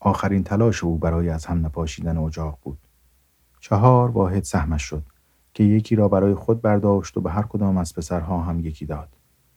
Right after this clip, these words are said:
اما اکنون تنها پسر بزرگش در اینجا زندگی می‌کند. در موسیقی به سراغ کیبورد نوازی رفت و امان از این اختراع ژاپنی که بیرحمانه مجالی برای رقیبی باقی نمی‌گذارد.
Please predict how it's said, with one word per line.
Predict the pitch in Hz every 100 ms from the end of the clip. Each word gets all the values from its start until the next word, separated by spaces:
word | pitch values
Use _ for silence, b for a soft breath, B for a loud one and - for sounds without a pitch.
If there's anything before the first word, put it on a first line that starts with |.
| _ _ _ _ _ _ _ -
اما | 107 110 101
اکنون | - 117 110 113 _ _ _
تنها | - 104 87 113
پسر | 107 101 107 104
بزرگش | 101 101 95 85 -
در | 87
اینجا | 82 82 80
زندگی | 82 80 80
می‌کند. | 76 76 78 71 - _ _ _ _ _ _ _ _ _ _ -
در | 95
موسیقی | 95 95 85 98 98
به | 95
سراغ | 90 98 101 101
کیبورد | 92 98 95 92 87 90
نوازی | 90 90 95
رفت | 98 90 -
و |
امان | 92 92 104 98
از | 87
این | 95
اختراع | 87 - 90 87 82
ژاپنی | 82 78 82 78 - _ _ _ _
که | -
بیرحمانه | 101 101 95 82 107 104 117
مجالی | 101 104 104 101
برای | 95 90 92 87
رقیبی | 87 85 95 98
باقی | 90 85 90
نمی‌گذارد. | 87 85 76 76 69 69